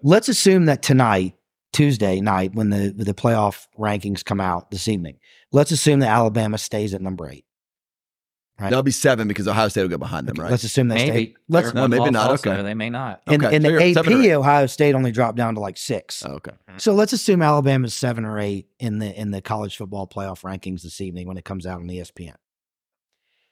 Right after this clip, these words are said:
Speaker 1: Let's assume further that Georgia lose-, that Alabama beats Georgia. Are you not gonna move Alabama up? I'm not asking how much you're moving them up.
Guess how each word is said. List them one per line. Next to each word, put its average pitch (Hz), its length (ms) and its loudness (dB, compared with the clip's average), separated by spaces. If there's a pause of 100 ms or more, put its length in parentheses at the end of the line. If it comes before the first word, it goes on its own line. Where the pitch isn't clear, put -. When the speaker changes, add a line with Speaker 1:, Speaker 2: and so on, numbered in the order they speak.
(140)
Speaker 1:
Let's 180 280 2
assume 220 300 2
further 196 300 2
that 151 120 2
Georgia 139 560 0 (220)
lose-, 151 460 0
that 135 180 -4
Alabama 160 380 0
beats 131 220 -4
Georgia. 127 380 -4 (840)
Are 147 100 4
you 170 140 0
not 170 280 4
gonna 208 160 4
move 196 240 4
Alabama 165 500 2
up? - 220 -8 (1000)
I'm 247 140 2
not 311 100 4
asking 302 320 2
how 202 120 4
much 339 240 2
you're 220 80 4
moving 151 240 2
them 117 120 -2
up. 107 220 -10